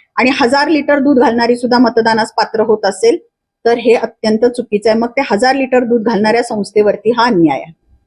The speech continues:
मग यापूर्वी सुद्धा दहा लिटर, अ, सॉरी, पन्नास लिटरच्या आतल्या ज्या दूध संस्था होत्या त्या दूध घालत होत्या का गोकुळला? शंभर टक्के घालत होत्या, पण त्यांना ब वर्ग सभासदत्व दिलं जायचं, ते सभासद व्हायचे, पण त्यांना मतदानाचा अधिकार नव्हता,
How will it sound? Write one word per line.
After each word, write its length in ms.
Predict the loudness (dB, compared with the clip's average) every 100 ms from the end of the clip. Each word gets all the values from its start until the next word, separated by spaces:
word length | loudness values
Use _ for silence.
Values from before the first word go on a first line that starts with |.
| _ _ _ _ _
मग 80 | -2
यापूर्वी 600 | 0 0 -2 -2 0 0
सुद्धा 320 | 0 0 0
दहा 240 | 0 0 0
लिटर, 260 | -2 0
अ, 260 | 0 2 2
सॉरी, 200 | 2 0
पन्नास 360 | 0 0 0 0
लिटरच्या 400 | 0 0 0 0 0 -2
आतल्या 320 | -2 -2 0
ज्या 140 | 2
दूध 200 | 0 -2
संस्था 340 | -4 -4 -2 0
होत्या 180 | 0 2
त्या 140 | 0
दूध 240 | 0 -2
घालत 260 | 0 2 2
होत्या 220 | 0 -2 0
का 140 | 0
गोकुळला? 500 | 0 -2 0 0 0 -2
शंभर 280 | -4 0 2
टक्के 260 | 2 0
घालत 240 | 2 2 2
होत्या, 220 | -2 -4
पण 160 | -4 -2
त्यांना 280 | -2 0 0
ब 120 | 2
वर्ग 280 | 2 4 2
सभासदत्व 640 | 0 -2 -2 -2 0 0
दिलं 240 | 2 2 2
जायचं, 400 | 2 0 0 -2 -4 _ -20 -4
ते 80 | -2
सभासद 540 | 0 0 0 0 0
व्हायचे, 380 | 2 0 2 0 -2 _ _
पण 100 | -2
त्यांना 200 | 0 0
मतदानाचा 560 | 0 2 2 2 0 0
अधिकार 360 | 0 0 0
नव्हता, 260 | -2 -2 -4